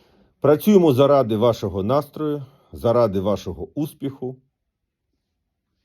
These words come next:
З вами міжнародний гросмейстер Юрій Шкуро. Друзі, так, це відео доволі пізно я розмістив, тому, ну, давайте ще,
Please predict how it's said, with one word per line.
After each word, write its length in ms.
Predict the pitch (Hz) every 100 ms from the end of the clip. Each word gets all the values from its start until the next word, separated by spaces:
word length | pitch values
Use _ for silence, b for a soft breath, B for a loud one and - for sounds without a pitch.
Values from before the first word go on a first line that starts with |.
| _ -
З 120 | 80
вами 360 | 123 180 170 156
міжнародний 540 | - 92 101 131 165 110
гросмейстер 580 | 92 90 104 123 -
Юрій 280 | 69 80 87
Шкуро. 360 | 76 - 69 - b b b b
Друзі, 300 | 120 139 131
так, 260 | 139 208 -
це 120 | 113
відео 340 | 104 120 104
доволі 380 | 90 95 98 92
пізно 500 | 85 - 107 80 78
я 340 | 78 80 71 69 _ _ _ _ -
розмістив, 800 | 90 98 104 123 - 202 202 _ _ _ _ _ _ _ -
тому, 720 | 110 110 127 135 127 113 - _ _ _ _ _ _
ну, 160 | 107 127
давайте 460 | 131 143 151 -
ще, 460 | 98 - 113 120 117